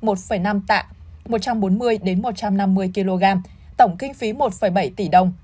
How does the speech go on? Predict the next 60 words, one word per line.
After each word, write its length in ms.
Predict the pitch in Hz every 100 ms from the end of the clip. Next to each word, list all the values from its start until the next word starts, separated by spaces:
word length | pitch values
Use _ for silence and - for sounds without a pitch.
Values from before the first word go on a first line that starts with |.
| - - -
Người 160 | 240 240
nuôi 240 | 269 269
phải 260 | 262 254 165
trả 240 | - 202
lại 240 | 175 190 - -
ba 140 | 254
mươi 120 | 254
lăm 160 | 254 240
phần 200 | 233 196
trăm, 280 | 208 220 185
năm 240 | 214 220 208
phẩy 200 | 226 185
bảy 180 | 180 143
triệu 200 | - -
đồng 240 | 196 190 180
trong 180 | 226 202
hai 180 | 208
năm. 280 | 202 202 185 - - - - - - - -
Tháng 160 | 226
mười 120 | 302 240
một 240 | 214 190
năm 140 | 226
hai 120 | 233 214
nghìn 220 | 202 185
không 180 | 214 190
trăm 160 | 220
hai 140 | 214 208
mươi 60 |
ba, 220 | 208 220 208 - - -
Ủy 160 | 226
ban 200 | 180 262
Nhân 160 | 269 269
dân 240 | 247 240
xã 180 | 226 202
Ngọc 220 | 240 240 185
Quang 260 | 220 226 202 - - -
đã 260 | 196 233 277
thực 200 | 269 185
hiện 200 | 233 - -
cấp 180 | 311
phát 280 | - 302 311
bò 200 | 247 196 185
cho 140 | 220
người 160 | 202 180
dân. 240 | 202 202 185 - - -
Tuy 120 | 285
nhiên, 260 | 269 269 233 -
nhiều 180 | 240 233
hộ 180 | 247 185
dân 240 | 233 214
trên 180 | 226 208
địa 120 | 208
bàn 220 | 190 180
xã 280 | 180 170 226 - - -
phát 160 | 339 339
hiện 220 | 247 202
bò 200 | 208 202
thiếu 260 | 220 196
trọng 220 | - 233 185
lượng. 200 | 202